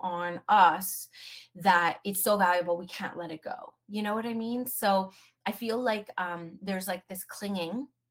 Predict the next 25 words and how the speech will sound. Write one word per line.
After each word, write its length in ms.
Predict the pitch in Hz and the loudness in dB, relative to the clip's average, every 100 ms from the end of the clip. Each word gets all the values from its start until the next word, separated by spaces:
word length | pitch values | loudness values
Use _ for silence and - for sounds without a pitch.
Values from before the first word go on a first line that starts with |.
| _ _ _ _ _ - 170 | _ _ _ _ _ -8 0
And 400 | 202 185 185 180 | 2 2 -2 -6
this 240 | 196 226 254 | -4 -2 -2
is 140 | 247 | -4
where 100 | 220 | -6
spirit 340 | - 196 208 | -6 -4 -4
really 180 | 202 196 | -4 -6
wants 200 | 196 190 | -4 -4
to 60 | 196 | -6
bring 160 | 190 185 | -10 -10
us 80 | |
back 200 | 185 175 | -8 -8
to 100 | - | -8
an 60 | 175 | -10
earlier 300 | 185 185 180 | -8 -6 -4
message 420 | 202 220 240 196 | -4 -2 -6 -6
where 100 | 196 | -10
we 80 | 185 | -12
kind 200 | 190 196 | -6 -8
of 80 | 190 | -4
go 120 | 185 | -6
above 280 | 170 - 196 | -2 -4 -4
the 120 | 196 | -10
fray 220 | - 180 | -6 -6
of 100 | 175 | -6
emotion 640 | 170 165 165 220 240 262 | -6 -6 -6 -4 -2 -4